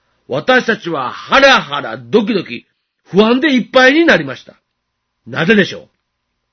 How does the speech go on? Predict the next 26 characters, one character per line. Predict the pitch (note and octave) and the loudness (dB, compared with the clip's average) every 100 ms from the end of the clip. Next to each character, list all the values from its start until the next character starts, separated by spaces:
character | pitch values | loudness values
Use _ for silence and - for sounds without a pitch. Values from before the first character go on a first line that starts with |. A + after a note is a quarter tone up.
| _ _ _ _ _ _ _ | _ _ _ _ _ _ _
危 | - | -6
険 | G#3 C4+ D#4+ | 0 2 2
な | F4 C4+ | 4 2
人 | F3+ B3 | 2 -2
物 | G3+ - D#3+ | -2 -4 -8
に | D3 B2+ | -10 -10
自 | A2 | -8
分 | F3+ B3+ B3 | -4 -4 0
た | G3+ | -2
ち | F3+ C#3 | -2 -10
の | C3+ | -8
命 | C3+ A#3+ C4 - D3 | -6 -2 -2 -2 -6
を | B2 | -8
委 | A#2+ G3+ | -4 0
ね | C4 B3+ | 2 4
る | B3+ B3 | 2 0
こ | A#3 | -6
と | A3+ F#3+ | -4 -2
に | G#3+ | -2
な | F3+ | -4
っ | B2 | -8
た | G#2+ | -16
か | G2+ | -18
ら | G2 | -20
で | - | -20
す。 | _ _ | _ _